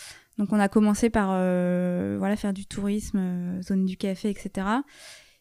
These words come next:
Et puis, euh, ouais, on commence à être fatigué parce que ça faisait plusieurs, euh, plusieurs, euh, plusieurs semaines qu'on, bah, qu'on était en itinérance. Donc à nouveau, ce besoin un petit peu de se poser.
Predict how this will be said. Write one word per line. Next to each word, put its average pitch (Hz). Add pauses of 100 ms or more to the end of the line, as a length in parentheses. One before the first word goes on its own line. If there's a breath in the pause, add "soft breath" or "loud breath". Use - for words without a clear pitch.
Et 226
puis, 247
euh, 208
ouais, 208 (400)
on -
commence 240
à 254
être 233
fatigué 247
parce 240
que 226
ça 220
faisait 208
plusieurs, 226
euh, 208
plusieurs, 220
euh, 208
plusieurs 226
semaines 226
qu'on, 196
bah, 196
qu'on 196
était 196
en 202
itinérance. 208 (380 loud breath)
Donc 214
à 226
nouveau, 240
ce 269
besoin 226
un 247
petit -
peu 233
de -
se -
poser. 214